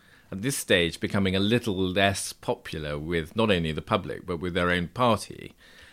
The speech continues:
And there are a series of wars over European policy and,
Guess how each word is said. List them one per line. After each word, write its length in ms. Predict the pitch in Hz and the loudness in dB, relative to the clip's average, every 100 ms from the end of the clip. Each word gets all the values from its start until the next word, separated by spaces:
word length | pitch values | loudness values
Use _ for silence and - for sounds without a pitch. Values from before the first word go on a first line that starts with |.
| - _ 113 | -20 _ 4
And 560 | 110 110 107 107 107 - | 6 8 6 4 2 2
there 160 | 127 123 | 4 6
are 100 | 117 | 6
a 60 | 120 | 2
series 800 | - - 185 147 110 98 90 | 0 4 6 6 4 2 2
of 380 | 98 95 92 - | 2 2 0 -4
wars 880 | 101 120 170 123 76 - 131 - - - - - _ _ | -4 2 6 6 4 -4 -8 -8 -10 -14 -20 -20 _ _
over 960 | 113 110 104 90 107 98 98 95 92 90 - | 4 6 4 4 4 6 4 4 4 0 -4
European 720 | 104 131 131 120 127 113 110 | 4 8 8 6 2 2 2
policy 680 | 110 110 98 - 104 135 - - - - _ _ 110 | 2 2 2 0 -2 -4 -8 -20 -20 -20 _ _ 2
and, 840 | 104 101 98 95 101 101 - | 4 6 4 2 2 0 -4